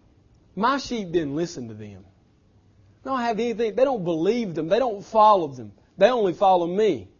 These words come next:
Those people who came before me are not shepherds, they're thieves and they're robbers. And they want to destroy the sheep. And Jesus is saying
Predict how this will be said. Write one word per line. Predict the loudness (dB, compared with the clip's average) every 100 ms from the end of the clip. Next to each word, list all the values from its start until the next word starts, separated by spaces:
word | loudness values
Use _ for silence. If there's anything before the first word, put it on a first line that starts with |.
| _ _ _ _ _ _ _ _ _ _ _ _ _ _ _ _ _ -20 -8
Those | 4 8 8 6 -2
people | -12 -6 -4 0 -2
who | -2
came | -2 -2
before | -4 -6 -6 -4
me | -2 -2
are | -4
not | -2 -4 -4
shepherds, | 2 2 2 -4 -8 -10 -14
they're | -2 0 0
thieves | 0 -2 -2 -4 -8 -12 -16 -20 -10
and | -6 -4
they're | -4
robbers. | 0 4 4 2 -4 -20 -20 -20 _ _ _ _ _ _ _ _ _ _ _ _ _ _ _ _
And | -6 -2
they | 0
want | 0
to | -4
destroy | -6 -10 -10 -6 -6
the | -6
sheep. | -10 -14 -16 -20 _ _ _ _ _ _ _ _ _ _ _ _ _ _ _ _ _ _ _ _ _ _ _ _ _ _
And | -14 -6
Jesus | -6 -6 -10
is | -10
saying | -6 -4 -4 -6